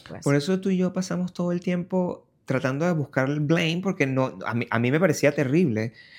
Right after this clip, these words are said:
Speaker 2: blame a, a The Victim.
Speaker 1: Por supuesto.
Speaker 2: Literalmente.
Speaker 1: Sí.
Speaker 2: En fin, yo lo que siento es que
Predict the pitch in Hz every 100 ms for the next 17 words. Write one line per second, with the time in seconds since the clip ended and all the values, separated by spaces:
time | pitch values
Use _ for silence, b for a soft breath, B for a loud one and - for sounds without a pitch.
0 | B B - - 123 123 139 139 147 175
1 | - 165 143 127 120 117 117 - 175 -
2 | 123 - _ _ _ _ _ _ - 185
3 | - 151 - 160 165 160 127 123 113 98
4 | 87 - - 175 170 180 _ 165 165 156
5 | 247 190 156 151 156 190 196 160 160 190
6 | - 208 175 110 -